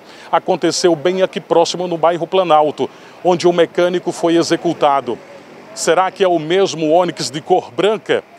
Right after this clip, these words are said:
Na outra oportunidade, três indivíduos, um dirigindo e dois para fazer execução. Os mesmos modus operantes.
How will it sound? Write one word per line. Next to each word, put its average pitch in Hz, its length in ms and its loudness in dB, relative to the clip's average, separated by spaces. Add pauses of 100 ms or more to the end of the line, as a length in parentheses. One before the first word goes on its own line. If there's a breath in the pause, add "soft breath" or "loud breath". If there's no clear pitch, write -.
(480)
Na 151 120 0
outra 196 320 0
oportunidade, 170 840 -2 (100)
três 240 340 0
indivíduos, 165 640 -4
um 170 100 -2
dirigindo 170 640 -2 (260 loud breath)
e 185 60 -6
dois 160 300 2
para 160 220 2
fazer 147 360 -2
execução. 135 720 -4 (400 loud breath)
Os 135 160 -4
mesmos 156 460 0
modus 156 380 0
operantes. 170 720 0